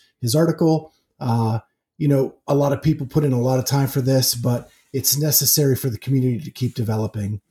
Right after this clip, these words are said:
So with that being said, you know, I think this is a great article, and I ho-, if you wanna check it out, it's in the Morning Chalk Up.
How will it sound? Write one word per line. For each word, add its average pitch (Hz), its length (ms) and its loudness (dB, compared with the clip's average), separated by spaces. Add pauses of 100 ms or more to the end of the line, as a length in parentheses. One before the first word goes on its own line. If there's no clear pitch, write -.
(440)
So 120 540 0 (800)
with 160 160 2
that 196 160 2
being 190 180 4
said, 160 440 4
you 147 120 0
know, 151 120 4
I 143 60 4
think 180 180 2
this 165 140 2
is 131 80 0
a 120 40 -6
great 151 220 4
article, 143 420 2
and 131 120 0
I 127 100 2
ho-, 117 240 -4
if 165 200 0
you 135 180 -2 (340)
wanna 170 280 2
check 175 240 0
it 160 80 0
out, 151 180 0
it's 135 160 -2
in 143 80 2
the 143 60 2
Morning 135 320 4
Chalk 151 340 0
Up. 151 280 0